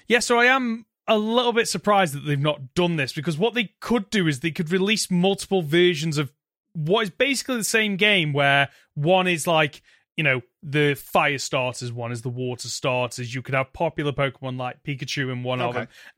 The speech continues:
Speaker 1: and you could branch it out that way, because from a development point of view,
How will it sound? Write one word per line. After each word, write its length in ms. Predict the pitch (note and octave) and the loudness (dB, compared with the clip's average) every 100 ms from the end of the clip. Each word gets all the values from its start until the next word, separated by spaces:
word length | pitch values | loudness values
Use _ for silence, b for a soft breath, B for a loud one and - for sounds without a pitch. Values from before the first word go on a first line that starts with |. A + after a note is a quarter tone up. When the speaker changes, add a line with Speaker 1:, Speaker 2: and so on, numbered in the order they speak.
| - | -6
Speaker 1:
and 120 | F3 | -2
you 100 | F3+ | -2
could 260 | E3 D3+ - | -4 -6 -4
branch 400 | D#3+ G#3 A3 - | 2 2 2 -2
it 80 | F#3+ | 2
out 240 | F#3+ F#3 - | 2 0 -6
that 380 | D3 F3 F#3+ E3 | 0 2 2 2
way, 240 | D3 C3+ | 0 2
because 380 | C#3 C#3 D#3+ - b b | -2 -2 -2 -4 b b
from 120 | - E3+ | -4 -2
a 40 | |
development 600 | D3 D#3 F3+ A3 G3+ D#3+ | 0 2 4 2 0 -4
point 280 | D#3 D3 C3 | -2 -2 -2
of 80 | A#2+ | -4
view, 340 | B2 A#2 A2+ | -2 -2 -4